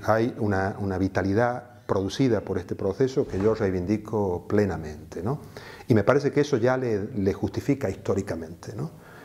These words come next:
En el caso de Madrid, además, hace, yo soy profesor, trabajo con gente joven, y he comprobado en cierta gente joven la sensación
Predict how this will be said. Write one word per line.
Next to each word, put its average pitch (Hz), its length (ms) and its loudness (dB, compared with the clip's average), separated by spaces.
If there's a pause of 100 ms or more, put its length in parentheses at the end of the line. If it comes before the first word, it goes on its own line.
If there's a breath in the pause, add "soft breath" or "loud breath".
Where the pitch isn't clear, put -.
En 92 140 2
el 90 100 0
caso 120 220 6
de 107 80 2
Madrid, 110 340 2
además, 127 460 0
hace, 101 360 2 (220)
yo 104 140 4
soy 104 140 0
profesor, 147 540 0 (360 loud breath)
trabajo 101 300 2
con 95 120 -4
gente 101 200 0
joven, 127 360 4 (480 loud breath)
y 107 140 6
he 101 400 4
comprobado 113 580 2
en 104 540 -2
cierta 104 320 -4
gente 101 240 -2
joven 135 340 2
la 104 100 0
sensación 131 720 0